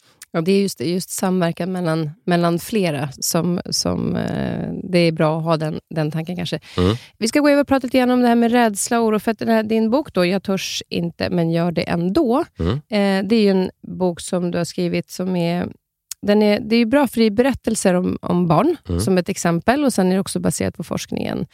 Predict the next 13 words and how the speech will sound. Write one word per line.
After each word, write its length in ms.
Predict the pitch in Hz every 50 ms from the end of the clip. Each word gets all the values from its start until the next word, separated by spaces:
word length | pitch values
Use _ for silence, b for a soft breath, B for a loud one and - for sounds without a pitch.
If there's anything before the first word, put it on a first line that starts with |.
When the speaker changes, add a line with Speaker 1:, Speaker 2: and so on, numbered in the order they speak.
| B B
Speaker 2:
Just 140 | B 95 -
det. 60 | -
Speaker 1:
Och 60 | - 208
många 280 | 202 185 180 175 170
tips 520 | 170 - - 202 185 - - - - - -
för 220 | - - - 185 175
att 140 | 170 170 160
göra 180 | 180 180 170 175
det 60 | 165 180
lättare 340 | 180 151 - - 170 160
för 140 | 147 - -
oss 160 | - - -
föräldrar 880 | - - 180 185 214 226 220 208 196 180 160 - - - - - 185 165